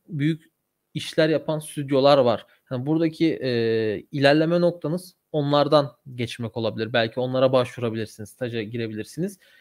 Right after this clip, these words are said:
Ya da kendiniz indie olabilirsiniz. Yani şunu da unutmamanız gerekiyor. Eğer sektörde belirli bir yerdeyseniz şu anda iki kişinin, üç kişinin yaptığı, e,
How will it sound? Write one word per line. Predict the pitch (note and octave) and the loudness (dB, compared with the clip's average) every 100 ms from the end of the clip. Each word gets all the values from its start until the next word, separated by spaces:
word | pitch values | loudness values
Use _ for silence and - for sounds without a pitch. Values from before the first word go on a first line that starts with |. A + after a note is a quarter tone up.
| _ - | _ 2
Ya | E3+ | 2
da | A3+ | 4
kendiniz | G3 F#3+ G#3 F#3 | 4 4 2 2
indie | F3 E3+ | 2 4
olabilirsiniz. | F#3+ F#3+ F#3+ G3+ - C3+ | 4 4 2 0 -2 0
Yani | C#3 D3 | 2 0
şunu | - E3 | -2 2
da | F3 F3+ - _ _ | 4 4 -2 _ _
unutmamanız | E3+ E3+ F3 F3 D#3+ C3+ B2 | 2 2 2 2 2 -2 -4
gerekiyor. | A#2+ A#2 A2+ - G2 - _ _ _ _ | -4 -4 -4 -6 -8 -10 _ _ _ _
Eğer | - C#3 | -2 -2
sektörde | C#3 D#3 C3+ D3+ D3 C#3+ | 0 -2 0 2 2 4
belirli | C3+ D3 D#3 | 4 4 4
bir | |
yerdeyseniz | D#3+ C3 A#2+ A#2 A2 B2 F3+ - _ _ _ _ _ | 6 6 2 -2 -4 -6 -8 -10 _ _ _ _ _
şu | - A#3+ | -4 2
anda | G#3 F#3+ G3+ G#3 - _ - | 2 4 4 4 -2 _ -10
iki | F3+ A3+ | -8 -6
kişinin, | G3 - D#3 D3+ | -6 -2 0 -2
üç | G3+ - | -4 -6
kişinin | - F3+ E3+ | -4 0 2
yaptığı, | E3+ E3 E3 - D3 D3+ - _ _ _ | 4 2 0 0 0 0 -6 _ _ _
e, | B2+ A#2+ A2+ | -4 -2 -2